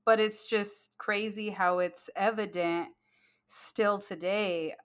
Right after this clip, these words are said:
Um, I was deeply surprised when I read that it wasn't until nineteen ninety-two that New Orleans passed legislation to desegregate the crews.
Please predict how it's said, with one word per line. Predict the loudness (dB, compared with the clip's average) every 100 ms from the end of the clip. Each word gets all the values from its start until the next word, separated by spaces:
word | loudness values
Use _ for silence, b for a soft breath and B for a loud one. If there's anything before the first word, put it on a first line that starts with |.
| _
Um, | -6 -4 -4 -6 -8 -12 _ _ _ _ _ _ _
I | 4 6
was | 6 2 0 -12
deeply | -14 -16 -14 -14 -12 -14 -16
surprised | -16 -16 -6 0 0 0 -4 -10 -6
when | -4 -2
I | -2 -4 -8 -4
read | -2 0
that | 0
it | 2
wasn't | 2 0 0
until | -2 0 0
nineteen | 2 0 -2 0
ninety-two | 0 0 -4 -4 -2 0 0 -4 b b b b b 4
that | 6 6 4
New | 2 2
Orleans | 4 4 2 0 0 -6 -12 _ _
passed | -4 2 4 4 0 -2
legislation | -2 -2 -8 -4 -2 0 -2 -4 -4
to | -4 -4
desegregate | -6 -8 -4 -2 -2 -4 -4 -6
the | -8
crews. | -10 -10 -10 -14 -18